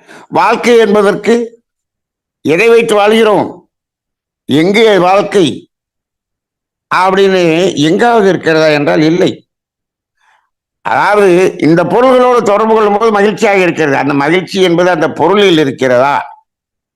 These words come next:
இந்த ஒரு கேள்விக்கு பெரிய மருத்துவ உலகமா இருக்கட்டும், பெரிய விஞ்ஞானிகள் உலகமா இருக்கட்டும், இல்லை பெரிய முனைவர் பட்டம் பெற்ற, அஹ், பேராசிரியர்களாக இருக்கட்டும்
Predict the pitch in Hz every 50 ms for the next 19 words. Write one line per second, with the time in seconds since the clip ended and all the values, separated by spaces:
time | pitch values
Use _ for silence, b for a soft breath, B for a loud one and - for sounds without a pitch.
0 | _ - 127 156 196 196 160 170 202 214 220 - - 226 226 254 247 240 220 -
1 | - 220 196 175 160 156 160 175 185 185 165 - - - - _ _ _ _ _
2 | _ _ _ _ _ _ 139 160 170 196 202 180 147 139 156 175 202 170 - 226
3 | 208 196 185 175 175 185 202 208 202 202 180 180 180 175 160 156 160 165 202 190
4 | 170 - 165 165 175 185 170 160 170 185 202 202 202 202 185 180 165 160 165 170
5 | 175 160 165 165 160 160 160 156 131 170 185 175 160 156 147 156 151 131 B B
6 | B B B B B _ - 160 165 180 202 202 202 185 175 165 151 131 127 156
7 | 185 214 226 233 233 208 - 175 165 - - 170 165 147 156 151 156 151 156 151
8 | 147 143 139 135 135 127 - - b b b b b _ _ 98 117 135 139 139
9 | 139 139 131 131 - 135 156 185 202 208 214 208 - 196 175 143 170 160 156 156
10 | 156 151 147 143 139 117 135 - 131 151 147 120